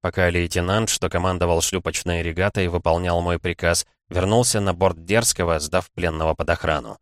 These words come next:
Ему выделили одну небольшую каюту и выставили двух морских пехотинцев для охраны. Даже покормили и напоили. А веревки еще на берегу сняли, кляп в карете. Старший офицер все же адмирал.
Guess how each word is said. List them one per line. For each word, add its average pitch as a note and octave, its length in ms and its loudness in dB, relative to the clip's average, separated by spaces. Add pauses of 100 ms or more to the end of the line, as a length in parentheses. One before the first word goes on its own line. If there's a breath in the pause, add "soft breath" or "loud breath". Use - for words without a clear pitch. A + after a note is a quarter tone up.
(480)
Ему C3 240 4
выделили C3+ 400 4
одну A2+ 260 4
небольшую G#2+ 460 2
каюту G#2 460 0
и F#2 40 2
выставили F2 540 0
двух E2 240 -4
морских F2 440 -2
пехотинцев E2 600 -4
для D#2+ 220 0
охраны. D#2+ 380 -2 (440)
Даже G#2 260 2
покормили F2+ 720 0
и G#2+ 80 -4
напоили. F2 580 -2 (480)
А G#2+ 80 2
веревки G#2+ 400 2
еще G#2+ 360 0
на A#2 120 2
берегу G#2+ 380 0
сняли, D#2+ 420 -2 (200)
кляп A2+ 280 -2
в - 80 -12
карете. F2+ 540 0 (400)
Старший A2+ 400 2
офицер G2+ 420 0
все E2+ 220 -4
же D2 140 -2
адмирал. D2 500 0